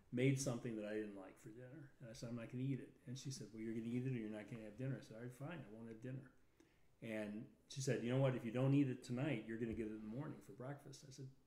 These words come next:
"Yeah, well, I won't eat it then either." And got up the next morning, same thing, sitting there, and didn't eat it. She said, "You're gonna eat it." And I said, "No, I'm not."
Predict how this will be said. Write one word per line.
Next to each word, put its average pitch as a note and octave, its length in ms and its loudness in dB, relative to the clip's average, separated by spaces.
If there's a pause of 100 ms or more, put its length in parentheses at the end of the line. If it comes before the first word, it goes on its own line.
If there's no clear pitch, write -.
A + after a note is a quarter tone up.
(100)
"Yeah, C#3 80 -6 (160)
well, A2+ 160 -12
I C3 40 -2
won't C3+ 220 4
eat C#3 100 6
it C3 100 0
then C#3 180 2
either." D3+ 260 -2 (880)
And A#2 400 2 (140)
got A#2 140 4
up A#2+ 80 0
the C3+ 60 2
next C3 180 6
morning, C#3 280 8 (280)
same A#2 260 -2
thing, D#3+ 320 8
sitting G3+ 320 4
there, C3 320 4 (340)
and G#2+ 240 -6
didn't C3+ 200 8
eat D3+ 120 8
it. C3 60 0
She - 100 -6
said, A2 200 2 (120)
"You're B2+ 120 2
gonna C#3 120 8
eat D#3 140 8
it." B2 80 4
And A#2+ 80 -2
I A#2+ 40 -4
said, A#2+ 180 -6
"No, C3+ 120 -2
I'm D3 120 0
not." A#2 200 -6